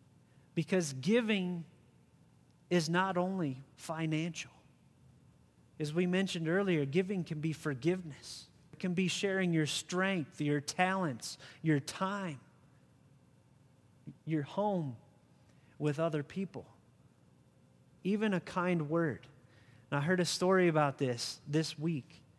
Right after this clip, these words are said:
that really drives home that giving can come in all kinds of forms. Uh, there was a church out in Atlanta where the pastor said, "Hey, this week we're gonna share testimonies of how you came to know Jesus as your Savior."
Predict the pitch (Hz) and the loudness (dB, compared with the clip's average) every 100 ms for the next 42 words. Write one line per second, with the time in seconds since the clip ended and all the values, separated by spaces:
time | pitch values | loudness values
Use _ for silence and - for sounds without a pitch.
0 | - _ _ _ _ - 151 147 147 175 | -20 _ _ _ _ -4 -4 -2 -2 0
1 | 180 160 131 143 151 147 143 156 151 120 | 0 0 -2 0 0 0 -2 -2 -2 -2
2 | 127 175 156 127 113 131 127 147 143 131 | 0 0 0 -4 -4 -8 -6 -6 -4 -2
3 | 135 135 147 143 131 117 - 143 110 - | -4 -4 -6 -6 -6 -8 -6 -6 -6 -14
4 | - - - - - _ _ - - _ | -20 -20 -20 -20 -20 _ _ -20 -20 _
5 | _ _ 147 139 151 131 - - 214 - | _ _ -6 -2 0 -2 -4 0 0 2
6 | 156 135 - 143 131 131 131 156 156 139 | 0 0 -2 -2 -2 -4 -4 -2 -2 -4
7 | 123 127 123 156 156 147 139 - 127 135 | -6 -6 -6 -4 -4 -4 -8 -6 -6 -4
8 | 143 139 160 - 190 - 165 165 160 135 | -2 0 -2 -4 -4 -2 -2 0 0 0
9 | 175 156 - 175 - 156 143 127 127 123 | -2 -2 -2 -4 -2 -4 -2 -2 -4 -6
10 | - - - - 165 160 160 - 165 143 | -12 -20 -20 -2 0 2 -2 0 -2 0
11 | 139 143 127 147 135 123 - 123 117 117 | -2 -2 -2 -4 -4 -6 -4 -4 -4 -6
12 | - 135 127 110 | -4 -4 -4 -8